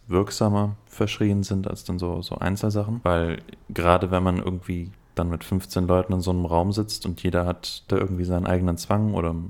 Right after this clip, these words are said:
ne, man sieht dann einfach so, was die anderen haben, dann sieht man ja eben, wie verbreitet das ist und man hat einen ganz anderen Austausch und da ist natürlich nochmal eine Hemmschwelle, mit anderen sich da so zu öffnen.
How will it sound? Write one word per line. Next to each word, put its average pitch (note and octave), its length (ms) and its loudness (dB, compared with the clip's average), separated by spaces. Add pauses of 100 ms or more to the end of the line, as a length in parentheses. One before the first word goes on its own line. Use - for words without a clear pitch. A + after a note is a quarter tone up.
(400)
ne, G2 320 -2
man F2 320 -2
sieht F#2+ 180 0
dann F#2+ 120 2
einfach F2+ 220 -2
so, F2+ 100 2
was F2+ 140 -2
die - 100 -2
anderen F#2+ 240 4
haben, F#2+ 160 2
dann F2 140 0
sieht F#2 180 -2
man F2+ 140 0
ja F2 80 2
eben, F2 340 -2
wie G#2 80 -12
verbreitet G2+ 560 2
das G#2 160 0
ist - 380 -2
und F2+ 260 -2
man F#2 180 0
hat - 200 -4
einen G2 100 0
ganz F#2+ 240 2
anderen F#2+ 320 0
Austausch G2 680 0
und E2+ 360 -10
da - 60 -4
ist - 120 -2
natürlich F#2+ 260 0
nochmal F#2 180 2
eine D#2+ 80 0
Hemmschwelle, G2+ 480 0
mit F#2 400 -6
anderen F#2 300 0
sich F2 160 -8
da F2+ 100 2
so F2+ 140 -2
zu - 180 -2
öffnen. A2 460 0